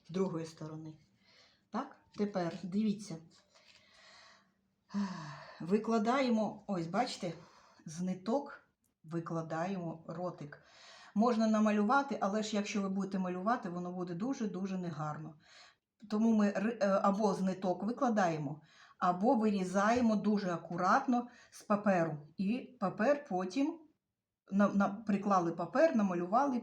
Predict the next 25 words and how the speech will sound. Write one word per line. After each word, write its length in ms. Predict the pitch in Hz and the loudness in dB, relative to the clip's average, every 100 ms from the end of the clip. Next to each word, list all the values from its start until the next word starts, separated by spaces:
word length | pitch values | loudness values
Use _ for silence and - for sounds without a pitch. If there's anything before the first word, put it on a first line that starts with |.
| - | -6
вирізали 520 | 180 269 269 233 214 208 | -4 0 0 -2 -2 -2
і 60 | |
приклеїли 600 | 208 190 185 190 208 196 | -4 -4 -4 -4 -2 -4
папер. 460 | 190 180 - 151 147 - - - - _ | -6 -10 -8 -8 -10 -18 -20 -20 -20 _
Тепер 500 | 185 - 262 330 - | -4 4 6 6 4
нам 140 | 180 170 | -6 -4
треба 300 | 214 247 214 | -2 0 0
зробити 520 | 185 175 196 202 175 | -2 -4 -4 -6 -8
очі. 460 | 185 175 - 170 _ _ _ - - - _ _ _ | -6 -8 -10 -14 _ _ _ -20 -20 -20 _ _ _
Ой, 260 | 208 202 - | 0 0 2
у 160 | 214 | 0
кота 420 | 202 - 208 285 | 2 0 4 8
ось 240 | 339 208 208 | 8 6 4
такі 320 | 226 202 180 | -2 -2 -4
в 60 | 180 | -2
мене 240 | 185 180 | -2 -2
були 240 | 170 175 | -2 -2
готові 380 | 170 175 175 160 | -2 -2 -2 -2
очі, 400 | 160 233 359 - | 0 0 0 -4
ось 160 | 311 311 | -6 -6
такі, 260 | 285 285 | -8 -6
бачите? 380 | 208 247 - 196 - - - - - - - | -2 -2 -4 -10 -12 -16 -20 -20 -18 -16 -6
Я 180 | 196 202 | 2 2
приклала 720 | 185 170 175 156 160 151 151 | 2 -4 -4 -2 -2 -2 -4
очі 500 | 190 330 - 339 - | -4 -4 -4 -8 -8